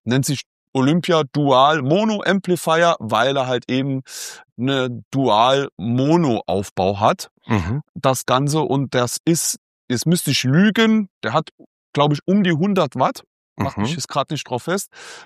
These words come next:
Speaker 1: Äh, das ist ein sehr kräftiger Röhrenverstärker, muss man ganz klar sagen.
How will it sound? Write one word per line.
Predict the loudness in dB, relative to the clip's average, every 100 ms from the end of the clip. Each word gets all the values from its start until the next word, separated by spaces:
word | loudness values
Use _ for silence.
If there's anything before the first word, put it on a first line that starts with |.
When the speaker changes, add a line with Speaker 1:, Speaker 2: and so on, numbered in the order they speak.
| _ 0
Speaker 1:
Äh, |
das | 2 4 2
ist | 2
ein |
sehr | 2 0
kräftiger | 2 0 0 -4 -2 -4 -4 0
Röhrenverstärker, | 2 2 0 -2 0 0 0
muss | -2 -2
man | -4
ganz | -2 -2 -4
klar | -4 -2
sagen. | 0 2 2 0 -4